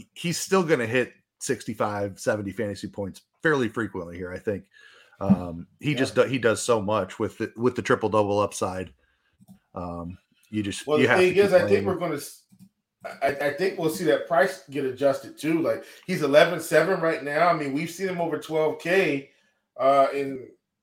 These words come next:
Speaker 2: in just recent games. Just against Minnesota, he was over twelve. Uh, Sacramento, he was over twelve. He was over twelve against the Pelicans. That was before Kyrie, but maybe we see a slight price adjustment. We could get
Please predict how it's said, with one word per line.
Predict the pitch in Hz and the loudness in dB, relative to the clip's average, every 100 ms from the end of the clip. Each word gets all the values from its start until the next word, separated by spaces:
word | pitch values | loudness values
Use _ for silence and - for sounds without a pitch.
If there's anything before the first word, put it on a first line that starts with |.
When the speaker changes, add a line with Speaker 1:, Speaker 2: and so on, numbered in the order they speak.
| _ _ 160 | _ _ -8
Speaker 2:
in | 151 127 | -8 -4
just | 180 123 135 | -4 -4 -4
recent | 220 269 175 | -4 -4 -6
games. | 147 135 123 | -6 -6 -6
Just | 165 165 | -8 -6
against | 170 147 | -8 -6
Minnesota, | 175 165 - 180 214 | -6 -8 0 2 2
he | 160 | -2
was | 135 | 0
over | 139 123 123 | 0 -2 -6
twelve. | 139 165 151 135 - - _ _ _ _ - | 2 6 6 4 -2 -8 _ _ _ _ -4
Uh, | 120 123 | 0 0
Sacramento, | - 165 165 165 156 202 190 165 | 2 4 4 2 0 2 4 4
he | |
was | 151 139 143 | 0 0 0
over | 143 131 127 - _ - | 0 0 -2 -6 _ -4
twelve. | 139 135 131 147 147 | 2 4 4 4 2
He | 131 | -2
was | |
over | 165 156 | -4 -6
twelve | - 156 156 | -2 2 2
against | 147 151 - | 0 -6 -8
the | - | 0
Pelicans. | 160 170 156 131 | 2 2 0 -4
That | 147 151 | -2 -2
was | 131 | -4
before | - - 131 120 | -12 -12 -10 -4
Kyrie, | 123 117 180 151 | -4 -2 -4 -2
but | 131 - - _ _ _ | -2 -2 -6 _ _ _
maybe | 135 160 - | 0 2 2
we | 202 | -2
see | 202 220 | -6 0
a | 190 | 0
slight | - 190 190 | 6 8 8
price | 170 151 196 | 4 2 2
adjustment. | 214 151 139 - 113 | 0 2 2 0 -8
We | 127 233 | -4 -4
could | 269 | -2
get | 170 190 - | 0 -2 -4